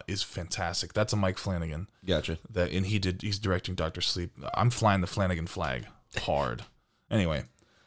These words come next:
Speaker 1: uh, so let's, let's move on here. We, uh,
Speaker 2: Let's dive in. So Dutch, nineteen ninety-one,
Speaker 1: Yeah.
Speaker 2: dire-, uh, produced by Mister John Hughes,
Speaker 1: John
Speaker 2: uh,
Speaker 1: Hughes.
Speaker 2: king of the eighties.
Speaker 1: In fact, yeah. Uh,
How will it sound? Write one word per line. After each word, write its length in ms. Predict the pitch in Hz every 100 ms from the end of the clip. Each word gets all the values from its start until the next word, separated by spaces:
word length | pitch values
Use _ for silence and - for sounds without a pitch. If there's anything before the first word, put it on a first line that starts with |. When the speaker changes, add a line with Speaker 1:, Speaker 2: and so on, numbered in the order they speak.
| -
Speaker 1:
uh, 260 | 90 85
so 180 | 87 113
let's, 240 | 113 113
let's 180 | 120 123
move 240 | 131 123 107
on 160 | 104
here. 220 | 98 95
We, 280 | 92 104 107
uh, 260 | 101 101 101
Speaker 2:
Let's 180 | 101 104
dive 340 | 107 127 127
in. 160 | 135 98
So 140 | 104
Dutch, 340 | 98 120 98
nineteen 320 | 104 107 - 107
ninety-one, 800 | 107 104 104 98 104 123 151 135
Speaker 1:
Yeah. 180 | 123 135
Speaker 2:
dire-, 140 | 110
uh, 280 | 98 98 98
produced 840 | - 120 101 127 170 - - 92
by 280 | 98 90 87
Mister 260 | 95 - 90
John 380 | 87 101 90
Hughes, 960 | 87 - 127 135 117 90 117 127 - -
Speaker 1:
John 220 | - 101 90
Speaker 2:
uh, 100 | 90
Speaker 1:
Hughes. 220 | 90 101
Speaker 2:
king 220 | 147 127
of 80 | 110
the 160 | 107 -
eighties. 720 | 98 92 92 104 143 - - -
Speaker 1:
In 140 | 104
fact, 440 | - 107 98 117 107
yeah. 280 | 98 98 107
Uh, 640 | 127 - 104 104 101